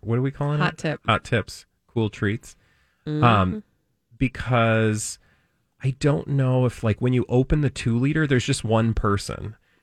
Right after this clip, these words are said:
Speaker 1: And
Speaker 2: Yeah.
Speaker 1: isn't it gonna, like, all the fizz gonna run out?
Speaker 2: It takes weeks.
Speaker 1: Oh, really?
Speaker 2: Yeah,
Speaker 1: Oh,
Speaker 2: you gotta
Speaker 1: okay.
Speaker 2: just, you really gotta crank that sucker. Like, you gotta, like, <laughs> take
Speaker 1: Excuse
Speaker 2: the
Speaker 1: me?
Speaker 2: top and you gotta get it on real tight.
Speaker 1: Okay.
Speaker 2: Like, that's all you have to do. It
Speaker 1: All right.
Speaker 2: doesn't
Speaker 1: Well, then maybe I'll have to.
Speaker 2: Yeah.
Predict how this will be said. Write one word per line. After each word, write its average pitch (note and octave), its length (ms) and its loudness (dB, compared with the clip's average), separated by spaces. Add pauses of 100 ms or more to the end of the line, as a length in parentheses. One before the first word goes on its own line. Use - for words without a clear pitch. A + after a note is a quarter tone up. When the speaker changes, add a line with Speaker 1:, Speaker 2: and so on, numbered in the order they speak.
(160)
Speaker 1:
And B2 80 4
Speaker 2:
Yeah. B2+ 40 6
Speaker 1:
isn't C#3+ 160 2
it D#3 100 2
gonna, C3 220 2
like, A2 200 2
all G#2+ 140 0
the G#2+ 80 0
fizz G#2+ 280 -2
gonna D3 200 -2
run D#3+ 180 -2
out? E3+ 280 -4 (100)
Speaker 2:
It G3 120 0
takes - 320 -4
weeks. - 800 -8
Speaker 1:
Oh, E3+ 60 6
really? C3 480 2 (240)
Speaker 2:
Yeah, F4 360 0
Speaker 1:
Oh, A3 100 -2
Speaker 2:
you C#4+ 80 2
gotta F4 200 4
Speaker 1:
okay. D#4 60 0
Speaker 2:
just, A#3 240 -4
you B3 220 0
really B3 260 2
gotta G#3 200 2
crank G3+ 420 -4
that A3 200 -4
sucker. A3 380 -2
Like, G3 200 -2
you G3+ 60 -6
gotta, F#3+ 220 2
like, F3 160 -2 (160)
<laughs> - 160 -20
take D#4+ 380 2
Speaker 1:
Excuse F3+ 100 0
Speaker 2:
the D#4 100 2
Speaker 1:
me? D3+ 120 -2
Speaker 2:
top B3 400 2 (420)
and G#3 140 2
you A#3 80 2
gotta G3 200 2
get F3+ 160 0
it F3 60 2
on D#3+ 320 0
real F#3+ 240 6
tight. E3 380 -6 (120)
Speaker 1:
Okay. F3+ 200 2
Speaker 2:
Like, A#2+ 80 2
that's B3 220 0
all D#4 120 2
you D#4+ 80 2
have B3 100 -2
to F#3 120 -2
do. E3 280 0
It - 60 0
Speaker 1:
All - 60 4
right. - 200 4
Speaker 2:
doesn't G#2 120 2 (100)
Speaker 1:
Well, F#2+ 120 0
then F#2 80 -4
maybe F#2+ 180 -2
I'll F2+ 100 0
have F#2 180 -2
to. F2 240 0
Speaker 2:
Yeah. - 280 0